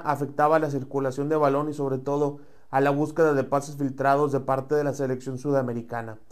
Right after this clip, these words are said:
Sin duda, lo que logró abrir ese cerrojo australiano fue el golazo de Leo Messi. Cobra la pelota parada, va hacia el área, encuentra un balón que le deja por ahí Otamendi y termina haciendo un golazo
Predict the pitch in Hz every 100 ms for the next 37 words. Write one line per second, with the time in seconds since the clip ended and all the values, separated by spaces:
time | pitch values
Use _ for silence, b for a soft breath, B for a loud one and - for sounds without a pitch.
0 | b b - - 170 208 285 214 220 254
1 | - 139 139 139 143 147 147 143 139 139
2 | 151 151 165 196 202 190 196 190 196 175
3 | 160 180 180 190 185 160 156 156 151 160
4 | 170 156 151 156 b b b - 165 175
5 | 175 170 175 180 165 156 151 135 120 -
6 | 120 - 175 196 202 185 175 170 175 180
7 | 165 170 180 185 190 b b b - 135
8 | 175 180 170 147 156 160 165 165 - 139
9 | 139 156 160 160 147 135 143 143 139 135
10 | 131 135 131 131 131 131 131 135 143 143
11 | 147 139 104 127 131 139 143 135 117 -
12 | 139 139 139 139 135 135 131 147 143